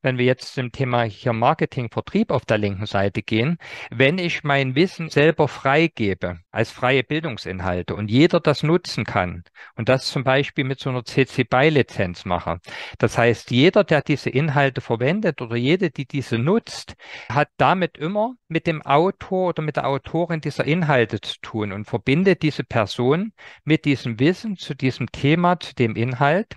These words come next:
Und wenn ich jetzt sage, ich führe so ein Projekt durch oder ich brauche einen Dozenten für meine Studenten zu diesem Thema, zum Beispiel für Gastvorträge, wen würde ich dann als allererstes eventuell anrufen oder in Betracht ziehen,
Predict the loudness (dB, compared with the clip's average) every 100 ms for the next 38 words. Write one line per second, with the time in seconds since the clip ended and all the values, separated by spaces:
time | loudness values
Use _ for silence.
0 | _ -8 -2 -2 0 -2 0 0 -2 0
1 | 2 2 -2 -8 -6 -2 -2 0 -2 -2
2 | -2 2 2 0 -2 0 0 -2 -6 -2
3 | -2 0 2 2 2 -2 -2 -4 0 0
4 | 0 -6 -4 0 2 2 -2 -4 -2 2
5 | 2 0 -6 -8 -10 -20 -20 -2 0 2
6 | 0 0 -2 0 2 2 -2 -4 -2 -2
7 | -2 -4 -2 0 0 0 -8 -4 -4 0
8 | 0 0 0 -6 -10 _ -20 -20 -20 -6
9 | 4 6 6 2 0 0 -4 0 2 0
10 | -4 -2 -2 -2 0 0 0 -2 -2 -4
11 | -10 -10 -6 0 0 0 0 0 0 0
12 | 0 -2 -4 -4 -6 -10 _ -2 2 0
13 | 0 -4 0 0 0 -6 -14 -4 0 0
14 | -4